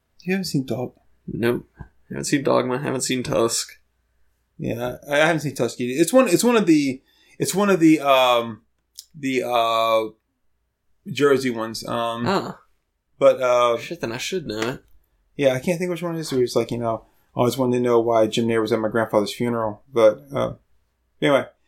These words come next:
Speaker 1: so, yep. Um, like I said, if you guys, uh, are, have something similar, I'd really be interested in kinda hearing, like, who, who do you wanna interview and what would be the main question you wanna ask?
Speaker 2: Yeah, and, and if you want us to read about that on the podcast, then,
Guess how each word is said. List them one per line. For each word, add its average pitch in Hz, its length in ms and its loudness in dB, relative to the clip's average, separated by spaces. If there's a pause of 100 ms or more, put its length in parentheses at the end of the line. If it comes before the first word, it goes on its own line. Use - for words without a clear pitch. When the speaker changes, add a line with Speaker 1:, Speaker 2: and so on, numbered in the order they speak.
(120)
Speaker 1:
so, 175 340 2
yep. 190 260 -2 (200)
Um, 160 460 -2
like 160 60 -4
I - 20 -4
said, 160 180 0
if 165 80 -8
you 190 100 0
guys, 165 220 6
uh, 156 400 2 (260)
are, 139 140 -2 (300)
have 156 200 2
something 147 240 -4
similar, 151 460 0
I'd 120 180 -8
really 147 160 2
be 202 100 -2
interested 139 260 -2
in 131 100 -6
kinda 131 180 -2
hearing, 135 220 -4
like, 127 240 0
who, 156 380 4 (180)
who 165 100 4
do 170 80 2
you 160 60 0
wanna 156 160 2
interview 139 500 0
and 131 240 -2
what 135 160 6
would 131 120 -4
be 131 140 2
the 127 120 -2
main 127 280 0
question 120 360 -2
you 113 100 -8
wanna 113 220 -8
ask? - 300 -18 (100)
Speaker 2:
Yeah, 170 160 -12
and, 117 560 -4
and 131 140 0
if 131 120 -4
you 135 80 -2
want 139 200 -2
us - 100 -6
to 131 100 -8
read 147 180 0
about 131 280 0
that 123 300 4
on 123 120 2
the 117 80 -2
podcast, 139 720 -2
then, 113 280 -6